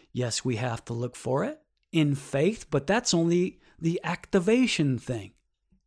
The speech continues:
You know, electricity exists at the outlet, but it isn't useful until you turn on the switch. There's water in the reservoir,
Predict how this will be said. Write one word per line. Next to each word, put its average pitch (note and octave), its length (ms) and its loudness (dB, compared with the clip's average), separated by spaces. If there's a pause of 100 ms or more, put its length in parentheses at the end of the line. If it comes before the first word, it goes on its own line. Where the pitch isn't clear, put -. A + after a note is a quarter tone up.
(2000)
You F#3 120 4
know, F#3 120 6
electricity E3 800 0 (600)
exists C#3 600 0
at D3 180 0
the B2+ 200 -6
outlet, C3+ 560 -2
but C3+ 160 0
it D3+ 100 0
isn't D3+ 300 2 (260)
useful C3 640 0
until C#3 320 0
you C#3+ 140 0
turn C#3 320 -2
on D3+ 180 -2
the E3+ 80 -2
switch. - 720 -6 (840)
There's F#3 320 2
water E3 500 -2
in E3+ 280 0
the C#3+ 120 0
reservoir, C3 1040 -2